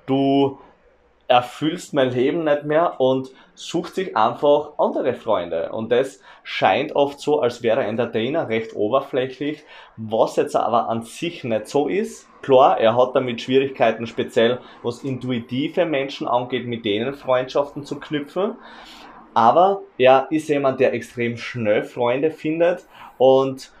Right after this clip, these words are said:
äh, grundsätzlich ist er schon wer, der sich wirklich um die Gruppendynamik kümmert. Der, dem's taugt, wenn eine Harmonie in der Gruppe ist, wenn man Spaß gemeinsam hat.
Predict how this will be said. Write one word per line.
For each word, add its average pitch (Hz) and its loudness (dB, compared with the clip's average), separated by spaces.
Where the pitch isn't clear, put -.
äh, 135 4
grundsätzlich 147 0
ist 151 -4
er 135 2
schon 160 -6
wer, 135 4
der 127 0
sich 117 -8
wirklich 143 -2
um 131 -4
die 123 -6
Gruppendynamik 127 -2
kümmert. 104 -6
Der, 127 8
dem's 131 0
taugt, 139 4
wenn 131 0
eine 120 0
Harmonie 151 -2
in 135 -2
der 131 2
Gruppe 127 0
ist, 131 -2
wenn 156 -4
man 175 -4
Spaß 113 2
gemeinsam 123 -2
hat. 123 2